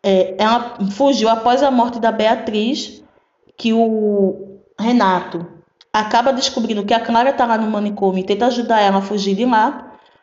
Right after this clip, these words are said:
colocando a Clara no caixão que seria da Beatriz e dando sumiço no corpo da Beatriz. Sendo que esse caixão acabou sendo atirado ao mar, porque, segundo a clínica, todas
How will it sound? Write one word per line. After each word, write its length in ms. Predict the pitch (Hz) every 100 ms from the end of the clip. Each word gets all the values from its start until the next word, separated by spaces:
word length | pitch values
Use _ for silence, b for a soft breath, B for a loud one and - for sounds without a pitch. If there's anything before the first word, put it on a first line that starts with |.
| B
colocando 500 | - 233 247 247 233
a 60 | 240
Clara 300 | 247 233 233
no 160 | 240 262
caixão 400 | 240 240 247 294
que 120 | 302
seria 340 | - 254 247
da 120 | 240
Beatriz 500 | 226 226 226 226 226
e 40 | 226
dando 200 | 226 247
sumiço 360 | 254 233 247
no 120 | 262 254
corpo 200 | 254 247
da 120 | 240
Beatriz. 840 | 240 247 247 190 180 175 - - b b b b
Sendo 520 | - - 277 294 349
que 360 | - 214 190 190
esse 240 | 226 269 269
caixão 380 | 262 240 240 240
acabou 260 | 240 226
sendo 220 | 247 247 240
atirado 480 | 240 240 208 202
ao 120 | 240 311
mar, 680 | 240 202 233 - - - _ _ _
porque, 440 | 262 294 - 226 208
segundo 380 | 254 240 247
a 80 | 240
clínica, 640 | - 202 208 240 240 277 - - _ _
todas 300 | 269 277 320